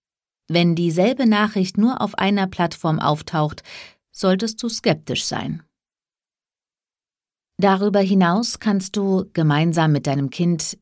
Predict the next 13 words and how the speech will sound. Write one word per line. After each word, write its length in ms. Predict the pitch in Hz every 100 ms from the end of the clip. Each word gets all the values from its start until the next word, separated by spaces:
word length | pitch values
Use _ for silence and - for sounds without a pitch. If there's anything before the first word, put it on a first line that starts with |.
| _
den 200 | 180 180
folgenden 540 | 180 208 226 220 190
ersten 400 | 175 170 175 180
Check 320 | 160 - 160 156
machen, 460 | 143 - 151 147
ob 160 | - 151
es 140 | 160
sich 180 | 156 135
bei 160 | - 131
Bildern, 720 | 139 156 170 175 185 208 220
Nachrichten 800 | 156 147 151 160 156 - 147 143
und 300 | - 135 139
Videos 600 | 180 180 165 160 151